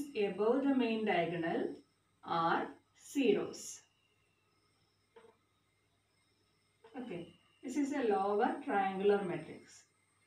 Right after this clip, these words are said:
Above the non-diagonal ele-, above the diagonal elements are zeros. Tri-, lower triangular is also a square matrix. Here it is a three by three cross three matrix. Diagon-, non-diagonal elements. So that is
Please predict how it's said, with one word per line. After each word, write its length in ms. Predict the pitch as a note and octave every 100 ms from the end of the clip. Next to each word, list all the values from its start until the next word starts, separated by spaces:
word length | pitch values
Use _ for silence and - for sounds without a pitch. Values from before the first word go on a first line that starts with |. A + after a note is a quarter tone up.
| _ _ -
Above 500 | F#3 F3 G#3 A#3 C4
the 120 | C4
non-diagonal 800 | G#3+ F#3+ F#3+ F#3+ F#3+ G3 G3+ G3+ G3+
ele-, 380 | F3 - F#3 F#3
above 220 | F#3+ B3+
the 80 | C4+
diagonal 500 | A3+ F3+ F3 F#3 F#3+
elements 380 | F3 - F#3+ -
are 180 | F#3+ -
zeros. 540 | - C4 F#3 - - -
Tri-, 340 | F#3 F3+ F3 F3
lower 260 | F3 G3
triangular 560 | G#3+ B3 A3+ A3+ A#3+ A#3
is 140 | A#3
also 400 | A3+ F#3+ A3+ A3+
a 40 | A3+
square 400 | A3+ F#3+ F3+ G3+
matrix. 460 | G3+ G#3 A3 F4 - - _ _ _ _
Here 220 | - B3
it 120 | B3 B3+
is 180 | B3 B3
a 120 | A#3+
three 260 | - F#3
by 280 | F3 G3 G3+ G#3 - -
three 180 | G#3 G#3+
cross 280 | A#3 A#3
three 200 | A#3 B3+
matrix. 500 | A#3 A3 G#3+ C4+ E4 - - _ _ _ _ _ _ _ _ _ _ _ _ _ -
Diagon-, 560 | F#3 F#3 F3+ G#3+ A3 -
non-diagonal 720 | F#3+ G#3+ A#3 A#3 A#3 A#3 G3+
elements. 460 | E3+ D#3+ D3 - - -
So 340 | - G3 F#3+ -
that 200 | F3 F3
is 340 | A3 E4 -